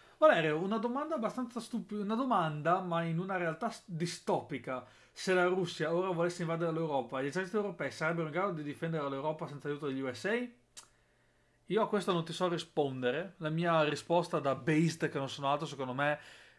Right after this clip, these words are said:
eh, nel corto termine vince la Russia, nel lungo termine vincono gli al-, vin-, vinciamo noi della nato. Sul lungo termine. Tutto qua. Ni-, ni-, niente di più, niente di meno. La Russia non è in condizioni economiche per fare una roba del genere.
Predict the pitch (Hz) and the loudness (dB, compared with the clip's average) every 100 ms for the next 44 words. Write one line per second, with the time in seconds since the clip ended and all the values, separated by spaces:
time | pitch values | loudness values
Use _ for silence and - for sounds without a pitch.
0 | - - 156 165 165 165 160 175 165 196 | -20 -10 0 4 4 4 6 6 6 8
1 | 202 202 - 196 208 202 170 185 196 170 | 6 6 6 6 6 4 2 2 2 4
2 | 208 214 202 175 175 170 175 170 156 151 | 4 2 2 2 2 2 0 0 -2 -2
3 | 143 131 131 131 151 147 143 156 143 139 | -2 -2 -4 -6 -4 -4 -2 -2 -2 -2
4 | 127 113 104 113 - _ _ _ _ - | -2 -4 -8 -10 -20 _ _ _ _ -16
5 | - 151 147 135 110 104 113 110 - - | -8 -6 -4 -4 -6 -8 -10 -16 -20 -20
6 | - _ _ _ _ _ _ - _ _ | -20 _ _ _ _ _ _ -20 _ _
7 | _ - - 165 143 113 101 - _ _ | _ -20 -6 -4 -2 -6 -10 -14 _ _
8 | _ _ _ _ - 135 143 143 151 156 | _ _ _ _ -14 -10 -8 -6 -4 -2
9 | 160 156 165 147 143 120 113 113 139 160 | -2 -2 -2 -4 -6 -8 -8 -2 0 0
10 | 170 143 143 143 131 139 131 131 120 123 | 0 -2 -4 -6 -6 -6 -6 -4 -6 -6
11 | 117 117 113 117 113 113 113 117 113 117 | -8 -10 -10 -8 -8 -10 -12 -12 -14 -16